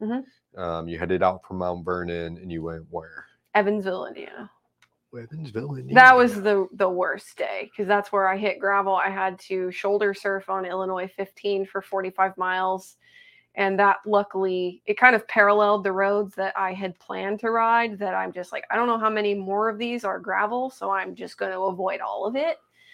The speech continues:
Speaker 2: And th-, that started once you got to Indiana?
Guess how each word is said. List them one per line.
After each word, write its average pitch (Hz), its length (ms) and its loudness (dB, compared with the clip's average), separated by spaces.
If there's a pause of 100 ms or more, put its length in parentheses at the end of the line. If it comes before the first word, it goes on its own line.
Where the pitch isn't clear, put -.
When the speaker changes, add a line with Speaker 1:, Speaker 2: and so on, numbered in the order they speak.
(320)
Speaker 2:
And 101 120 -6
th-, 98 120 -4 (180)
that 98 280 4
started 98 640 4 (460)
once 92 300 2
you 92 60 0
got 87 140 2
to 82 80 -6
Indiana? 85 580 -6